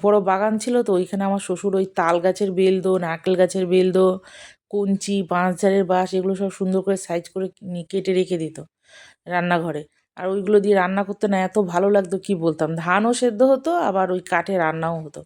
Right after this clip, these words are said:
সারা বছর। যাই হোক, এখন পাড়ার লোকেরা রান্না করে, ওখান থেকে আর কেউ আনে না। আর আমার এখানে বাড়িতে যতটুকু হয় ততটুকু, সেই অভ্যাসটাই রয়ে গেছে। যাই হোক, কাঠে আগুনটা, মানে, শীতকালে আমারও ভালো লাগে কাঠে রান্না করতে, তো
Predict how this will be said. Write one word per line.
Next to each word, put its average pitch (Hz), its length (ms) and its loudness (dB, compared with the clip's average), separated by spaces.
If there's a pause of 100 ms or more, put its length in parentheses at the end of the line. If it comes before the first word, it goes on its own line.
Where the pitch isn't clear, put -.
(420)
সারা 170 320 2
বছর। 156 240 -6
যাই 220 180 2
হোক, 240 80 2
এখন 220 200 -2
পাড়ার 190 280 2
লোকেরা 190 360 2
রান্না 175 260 0
করে, 185 320 -10
ওখান 170 220 -8
থেকে 165 160 -6
আর 170 100 -4
কেউ 170 200 -10
আনে 160 220 -12
না। 185 140 -14 (460)
আর 170 80 -10
আমার 175 260 -2
এখানে 202 300 0
বাড়িতে 175 340 2
যতটুকু 175 460 -2
হয় 185 80 -2
ততটুকু, 156 440 -8 (360)
সেই 208 180 0
অভ্যাসটাই 208 600 4
রয়ে 165 280 2
গেছে। 151 280 -6 (480)
যাই 214 180 -2
হোক, 226 80 -6
কাঠে 208 340 0
আগুনটা, 202 640 2
মানে, 196 200 -4
শীতকালে 233 420 0
আমারও 226 320 4
ভালো 240 220 2
লাগে 185 240 0
কাঠে 180 260 -4
রান্না 165 260 -2
করতে, 165 340 -10 (920)
তো 170 400 -2